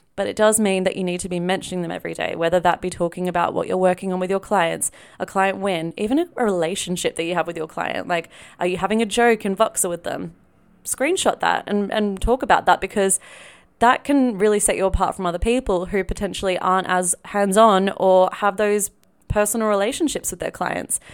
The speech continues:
Some coaches are very far removed, especially the bigger the audience, I find, the more, um, distant the coach is from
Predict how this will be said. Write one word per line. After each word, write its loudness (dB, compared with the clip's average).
Some 2
coaches 2
are 0
very 4
far 0
removed, -6
especially 2
the -4
bigger 0
the 2
audience, 0
I 2
find, 0
the 2
more, 2
um, -4
distant 0
the -6
coach 0
is -2
from -2